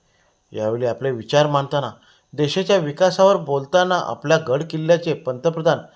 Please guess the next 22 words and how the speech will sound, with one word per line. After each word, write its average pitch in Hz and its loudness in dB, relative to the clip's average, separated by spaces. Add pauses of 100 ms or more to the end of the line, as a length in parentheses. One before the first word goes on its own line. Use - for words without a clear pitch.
(260)
नरेंद्र 156 0
मोदी 156 -2
यांनी 147 -2
विशेष 143 -6
कौतुक 151 -4
केल्याने 131 -2 (500)
या 151 2 (100)
गड 160 4
किल्ल्याचा 170 2
विकास 160 -2
लवकर 131 -2
होईल 104 -10 (560)
आणि 110 -8
जागतिक 127 -4
पातळीला 143 -2 (340)
नावलौकिक 170 2
होईल 117 -8 (300)
असा 160 -2
विश्वास 160 -2
त्यांनी 139 -4
दिला 107 -8
आहे. 101 -10